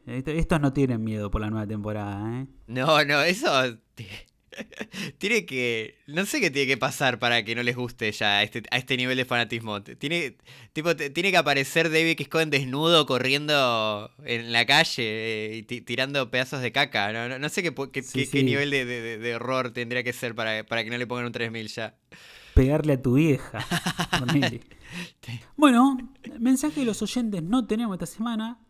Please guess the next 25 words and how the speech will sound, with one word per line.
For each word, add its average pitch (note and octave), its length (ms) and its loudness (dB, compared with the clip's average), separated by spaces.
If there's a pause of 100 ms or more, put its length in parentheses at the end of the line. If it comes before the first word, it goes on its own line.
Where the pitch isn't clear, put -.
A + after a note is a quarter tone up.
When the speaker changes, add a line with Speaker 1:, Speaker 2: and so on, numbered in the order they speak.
Speaker 1:
Cumpleaños F3 680 -2
no G#3+ 240 0
tenemos. A3+ 640 0 (480)
Pero C#4+ 580 0
vos B3 300 0
sí B3+ 260 -2
tenés A#3 400 -4
un A3+ 380 -2 (160)
nacimiento. F3+ 1080 2 (260)
Speaker 2:
Sí, C3+ 240 0
mirá B2 260 4
esto. G2+ 340 -4
Eh, C#3 200 -6
esto F3 160 0
es F#3+ 60 0
para D3 160 6
los C3+ 100 2
super D#3 240 0
fanáticos, A2+ 600 0
para, G#2 360 -2 (160)
para G#2+ 200 -4
que A2 120 -8
sientan, C3+ 380 0
eh, A2+ 240 0
envidia. A#2 640 0